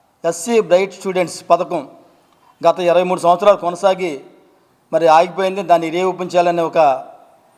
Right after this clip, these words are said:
అదొక అంశం. అదేవిధంగా ప్రైవేట్ రంగంలో రిజర్వేషన్ కూడా కల్పించాలని చెప్పి సందర్భంగా తెలుగు రాష్ట్రాల ప్రభుత్వాన్ని కోరుతూ, రేపు తొమ్మిదో తారీఖున జరిగే, జరగబోయే యొక్క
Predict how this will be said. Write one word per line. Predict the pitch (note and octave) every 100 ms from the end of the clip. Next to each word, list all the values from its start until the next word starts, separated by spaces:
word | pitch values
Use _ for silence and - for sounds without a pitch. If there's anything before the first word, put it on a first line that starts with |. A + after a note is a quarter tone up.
| _ _ -
అదొక | D3 E3
అంశం. | D#3+ F3 G3+ G#3 - - _ _ _ _ _ D#3+
అదేవిధంగా | F3+ G#3 G#3 G3+
ప్రైవేట్ | F3+ G3 G3
రంగంలో | F#3+ F#3+ F#3+
రిజర్వేషన్ | F3 F3+ F3+ F3+
కూడా | F3 F3 D3+ C3+ - - _ -
కల్పించాలని | D3+ G3 E3+ F#3 D#3+
చెప్పి | F3 F3
సందర్భంగా | E3+ E3+ E3+ E3+ E3+ C#3+ C#3 - -
తెలుగు | E3 F3+
రాష్ట్రాల | F3 F3 E3
ప్రభుత్వాన్ని | D#3 E3 E3 F3 E3+ D3+ A#2+ - - -
కోరుతూ, | F#3 F#3 A3+ A#3+ D#4+ - - D3+
రేపు | E3+ D#3
తొమ్మిదో | F3+ G#3+ A3+
తారీఖున | G#3 G3
జరిగే, | G3+ F#3 F3+ F#3 F3+
జరగబోయే | E3 F3+ F3+ F#3+
యొక్క | F3+ F#3 E3 C#3